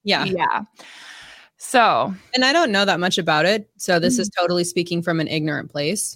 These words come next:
Speaker 1: internet. Um, but Wicca's, like, very, very peaceful, isn't it?
Speaker 2: Yes, it's very peaceful. They
Speaker 1: Right.
Speaker 2: believe in a
Speaker 1: Like,
Speaker 2: goddess.
Speaker 1: nature, like,
Speaker 2: Mm-hmm.
Speaker 1: oriented.
Speaker 2: Yeah. Yeah.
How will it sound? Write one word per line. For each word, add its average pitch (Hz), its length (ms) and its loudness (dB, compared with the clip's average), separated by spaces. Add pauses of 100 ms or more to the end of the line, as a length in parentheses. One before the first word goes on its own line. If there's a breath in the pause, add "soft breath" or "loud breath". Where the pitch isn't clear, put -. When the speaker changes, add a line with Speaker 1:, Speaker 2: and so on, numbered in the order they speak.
(140)
Speaker 1:
internet. 165 500 -4 (380)
Um, 214 460 2
but 226 220 4
Wicca's, 285 340 2
like, 311 180 0
very, 220 320 2
very 170 240 2
peaceful, 156 440 -8
isn't 190 200 -4
it? 269 220 -2 (220)
Speaker 2:
Yes, 180 280 -4
it's 185 140 -12
very 196 240 0
peaceful. 190 320 -2
They 175 80 4
Speaker 1:
Right. 180 80 -2
Speaker 2:
believe 180 200 -2
in 190 60 -2
a 185 60 0
Speaker 1:
Like, 175 80 -8
Speaker 2:
goddess. 175 500 4
Speaker 1:
nature, 175 760 2 (180)
like, 233 140 6
Speaker 2:
Mm-hmm. 233 120 6
Speaker 1:
oriented. 233 600 -2 (420)
Speaker 2:
Yeah. 185 260 0 (360)
Yeah. 185 200 -2